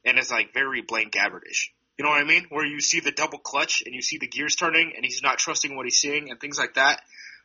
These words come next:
Um, but when you're throwing to Richard Rodgers and, like, Jordy Nelson can't outrun anyone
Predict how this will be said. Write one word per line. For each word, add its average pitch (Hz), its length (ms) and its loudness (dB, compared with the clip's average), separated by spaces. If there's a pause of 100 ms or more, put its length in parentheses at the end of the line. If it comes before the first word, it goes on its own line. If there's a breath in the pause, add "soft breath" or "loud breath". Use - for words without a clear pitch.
Um, 135 360 4
but 165 180 0
when 170 120 -4
you're 185 100 4
throwing 214 240 2
to 202 60 2
Richard 208 280 2
Rodgers 185 540 6 (420)
and, 139 320 0
like, 139 180 -2
Jordy 175 240 2
Nelson 180 300 2
can't 151 200 0
outrun 127 300 -2
anyone 131 460 -4